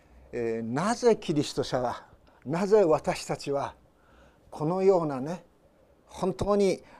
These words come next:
長老した挙句、すなわちあざけりの限りを尽くされた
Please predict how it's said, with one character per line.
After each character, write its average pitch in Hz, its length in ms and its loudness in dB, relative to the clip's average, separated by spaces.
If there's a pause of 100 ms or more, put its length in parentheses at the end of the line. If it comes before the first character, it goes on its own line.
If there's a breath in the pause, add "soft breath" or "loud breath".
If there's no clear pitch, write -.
(400 soft breath)
長 196 520 12
老 208 260 12
し 196 140 0
た 175 160 6
挙 143 180 4
句、 - 140 -14 (480)
す - 160 -8
な 156 120 0
わ 143 120 -6
ち 127 280 -8 (380 loud breath)
あ 139 120 -2
ざ 196 240 6
け 208 220 8
り 208 120 2
の 190 220 0
限 170 340 0
り 202 160 6
を 185 300 4
尽 - 100 -18
く - 140 -16
さ 185 180 -2
れ 185 140 2
た 170 440 0